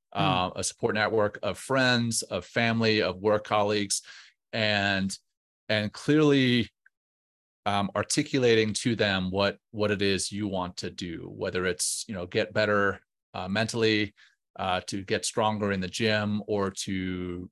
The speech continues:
Speaker 2: you know, I don't know, may-, maybe run a marathon, whatever your goal
Speaker 1: Right.
Speaker 2: is, figure out
Speaker 1: Right.
Speaker 2: what your goal is, write that goal down, write the action steps to achieve that goal, and then share those action steps with your friends, your family, your colleagues, your support network. Because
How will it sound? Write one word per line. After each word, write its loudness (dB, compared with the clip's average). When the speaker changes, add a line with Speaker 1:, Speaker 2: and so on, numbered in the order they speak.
Speaker 2:
you -12
know, -10
I -4
don't -6
know, -10
may-, -6
maybe -4
run 0
a -2
marathon, -2
whatever 2
your -2
goal 2
Speaker 1:
Right. 4
Speaker 2:
is, -4
figure 6
out 6
Speaker 1:
Right. 4
Speaker 2:
what -2
your -4
goal 4
is, 0
write 2
that 4
goal 4
down, 2
write 0
the 2
action 2
steps 0
to -6
achieve 0
that 0
goal, 0
and 0
then 2
share 4
those 4
action 0
steps -2
with -8
your -4
friends, -2
your -4
family, -2
your -2
colleagues, -2
your -2
support -2
network. -8
Because 2